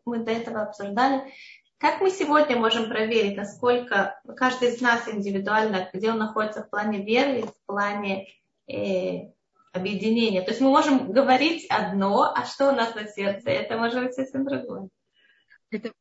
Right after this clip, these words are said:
Speaker 2: это очень индивидуально. Как вы сказали заранее, это очень индивидуально. А, это, я, это каждый должен проверить сам себя.
Speaker 1: Эйма,
Speaker 2: И проверить
Speaker 1: да.
Speaker 2: не в теории, а проверить на практике.
Speaker 1: Мгм.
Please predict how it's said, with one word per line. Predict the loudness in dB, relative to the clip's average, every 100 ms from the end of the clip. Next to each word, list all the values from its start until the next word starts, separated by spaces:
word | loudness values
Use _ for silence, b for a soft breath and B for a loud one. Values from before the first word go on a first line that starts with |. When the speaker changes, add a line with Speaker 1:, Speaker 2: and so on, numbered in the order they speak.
| _
Speaker 2:
это | -8 -8
очень | -8 -4 -4
индивидуально. | -4 -16 -14 -16 -10
Как | -10 -4
вы |
сказали | 4 4 4 -2
заранее, | 2 6 8 8
это | 4 0
очень | 0 2 2
индивидуально. | 0 -2 -6 -6 0 2 0 -4 _ _ _
А, | -14 -8
это, | -2 0 0 -4 _ _ _ -20 -10
я, | -4 -4 -4 -4
это | 2 4
каждый | 4 8
должен | 8 6
проверить | 4 2 0
сам | -2
себя. | -2 0 -2 _ _ _ -2
Speaker 1:
Эйма, | 4 6
Speaker 2:
И |
проверить | 6 6 2 -4 2
Speaker 1:
да. | 6
Speaker 2:
не | 6
в | 4
теории, | 2 6 8 8 4
а | -8
проверить | 0 8 8 8
на | 0
практике. | -6 -14 -14 -20 _ _ _ _ _ _ _ _ _ -20 _ _ _ _ _ _
Speaker 1:
Мгм. | -8 -8 -10 -12 -10 -14